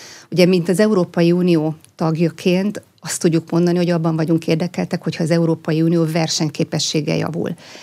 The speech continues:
Ezt, ö, annak idején, amikor Magyarország volt az E U soros, ö, elnöke, akkor Orbán Viktor miniszterelnök úr letett egy ilyen elemzést, anyagot, és elmondta, hogy, ö,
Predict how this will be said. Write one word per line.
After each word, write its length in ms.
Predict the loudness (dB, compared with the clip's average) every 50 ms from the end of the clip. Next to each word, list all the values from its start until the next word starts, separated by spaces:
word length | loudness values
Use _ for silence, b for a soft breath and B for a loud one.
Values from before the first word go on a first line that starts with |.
| B B B B B B _
Ezt, 340 | 0 0 0 0 0 2
ö, 100 | 4 4
annak 380 | 4 4 2 2 0 0 0 2
idején, 240 | 2 4 4 4 4
amikor 300 | 4 2 2 2 0 2
Magyarország 560 | 2 2 2 2 2 2 0 0 0 0 0
volt 160 | 0 0 0
az 100 | 0 2
E 80 | 2 2
U 60 | 2
soros, 540 | 0 0 0 0 0 0 -2 -2 -4 -2 0
ö, 140 | 0 0 0 -2 -4 -6
elnöke, 640 | -4 -2 0 0 0 -2 -2 -2 -2 0 0 -2 -4 -8 _ _ _ _ _ _ _ _ _ _ _ _ _ _ _
akkor 240 | -16 -6 -2 0 2
Orbán 240 | 2 4 4 4 2
Viktor 260 | 2 0 0 2 2
miniszterelnök 720 | 4 4 4 2 2 0 -2 0 0 0 0 0 2 2
úr 60 | 2
letett 440 | 2 2 2 0 -2 -6 -8 -6 -6
egy 200 | -6 -4 -2 -2
ilyen 460 | 0 0 0 0 0 0 0 -2 -2 -2
elemzést, 560 | -2 0 0 0 0 0 -2 -2 -2 -2 -4
anyagot, 460 | -2 0 0 0 0 -2 -2 -4 -6 B B B B B B B
és 140 | -4 -4 -2
elmondta, 720 | 0 0 0 2 2 0 0 -2 -2 -4 -4 -2 -2 -4 -6 b b b b b b b b b _ _ -4
hogy, 360 | 0 2 2 2 2 2 2
ö, 200 | 2 2 0